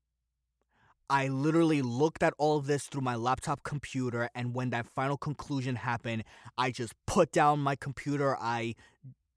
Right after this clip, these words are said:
I, I was like, "All right, that's it. Arms up. Arms up. I don't care. I don't care that Maria Hill got killed in the first episode. I don't care. I don't care that,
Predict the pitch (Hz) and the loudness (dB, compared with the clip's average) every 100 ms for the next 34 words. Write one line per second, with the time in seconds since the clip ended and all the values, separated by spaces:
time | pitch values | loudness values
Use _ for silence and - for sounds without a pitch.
0 | _ _ - 127 135 117 139 135 135 131 | _ _ -4 -2 0 2 2 2 0 0
1 | 117 _ _ - 139 143 131 _ _ _ | -2 _ _ 0 6 6 6 _ _ _
2 | _ _ 156 139 123 - 127 - _ _ | _ _ -2 0 0 0 0 -2 _ _
3 | _ _ _ 135 131 120 135 120 _ _ | _ _ _ -2 0 2 0 -2 _ _
4 | _ _ _ _ _ _ _ _ _ - | _ _ _ _ _ _ _ _ _ -2
5 | 135 135 143 139 - _ - 127 131 - | 0 2 4 4 4 _ -4 -2 -2 -2
6 | 135 110 - _ _ _ _ _ - - | -4 -4 -8 _ _ _ _ _ -14 0
7 | 123 139 131 165 156 156 151 147 151 135 | 2 2 0 2 4 4 4 4 4 4
8 | 147 139 139 135 - 147 123 123 - _ | 0 0 0 -2 -4 -4 -2 -4 -6 _
9 | _ _ - 120 - 135 120 131 113 - | _ _ -8 -8 -4 -4 -4 -6 -8 -6
10 | 120 120 - - 120 123 - 117 107 - | -4 -4 -8 -8 -4 -4 -4 -6 -8 -10
11 | _ _ - - - 139 151 147 - 175 | _ _ -20 -20 -2 2 2 0 2 6
12 | 165 156 | 6 6